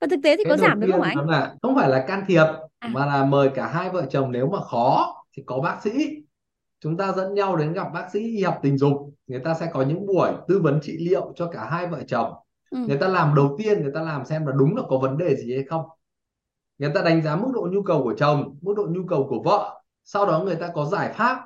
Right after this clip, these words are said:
Speaker 2: làm sao cho hai nhu cầu đến được nhau. Thế còn giải pháp như thế nào thì bác sĩ người ta có rất nhiều công cụ. Không phải chỉ đơn thuần là cho vài viên thuốc. Người Việt mình thì thích là bác sĩ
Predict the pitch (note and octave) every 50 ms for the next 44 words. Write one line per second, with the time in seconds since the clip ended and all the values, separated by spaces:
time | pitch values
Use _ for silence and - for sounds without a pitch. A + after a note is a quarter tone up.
0 | - _ _ _ - C3+ C#3 D3 D3 C#3+ F3+ F3+ F3+ E3+ E3+ E3+ F3 F3+ F3+ F3
1 | F3+ F3 D#3+ - D#3+ C#3 B2 A#2+ C3 A#2+ C3 E3 G#3 A3+ E3+ D#3 D3 D#3+ E3+ -
2 | - - _ _ - F3 F3 G#3+ G#3+ F#3 D#3+ C#3+ D#3+ E3+ - - F3+ A3 A#3 A#3
3 | A3+ A3 G3+ D#3+ D#3 C#3+ D#3+ F3 E3+ D3 A#2 - - _ _ _ _ B2+ A#2 C3+
4 | D3+ E3+ - - G3+ G3+ G3 E3+ C3 C#3+ C#3+ C#3 C3 C3 F#3 B3 C4+ B3 G3+ D3+
5 | - - F3+ E3+ D#3 - E3 D#3+ - - - _ _ _ _ - A#3 A#3+ G#3 -
6 | - - B2+ B2 C#3 F3 G#3 G#3 - G3 F3 D#3 C#3 C#3 C#3 - G3 F#3 E3+ E3+
7 | D3+ C3+ C3+ D#3 F3 E3+ - A#3+ B3+ C#4 - - - _ _ _ _ _ - D3+
8 | D#3 D3+ D3 D#3+ D#3 D3+ D3 D3 C#3+ C#3 C3+ C3+ C3+ - C4+ - - C#3 C#3+ E3
9 | E3+ E3+